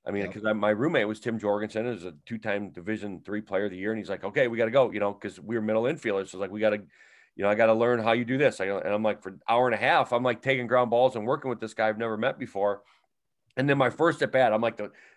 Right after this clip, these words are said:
Speaker 1: first guy to hit of the whole fall ball. I'm facing Chad Kopitsky, who was a, who was an All-American, you know what I mean, from the year before.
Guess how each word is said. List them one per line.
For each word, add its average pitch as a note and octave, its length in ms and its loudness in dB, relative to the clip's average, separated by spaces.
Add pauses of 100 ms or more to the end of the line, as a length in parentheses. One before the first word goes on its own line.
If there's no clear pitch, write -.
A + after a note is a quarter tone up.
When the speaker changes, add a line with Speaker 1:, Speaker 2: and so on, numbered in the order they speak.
(120)
Speaker 1:
first F#3 340 2
guy D3 220 4
to C#3 100 -2
hit A2 340 2 (640)
of A#2 120 0
the A#2 80 4
whole C#3+ 240 6
fall B2 260 4
ball. A2 120 4
I'm G#2 80 0
facing A#2 300 -4
Chad B2 280 0
Kopitsky, A#2+ 540 -4
who G#2 80 -4
was G2+ 180 -4
a, F2+ 240 0
who G2+ 80 -8
was G2+ 140 -8
an F#2+ 60 -2
All-American, G#2 760 2 (760)
you B2 80 4
know A#2+ 100 6
what G#2 80 6
I - 20 2
mean, A2 200 2
from A#2 140 -6
the A#2 60 2
year A#2+ 160 4
before. G2 480 -4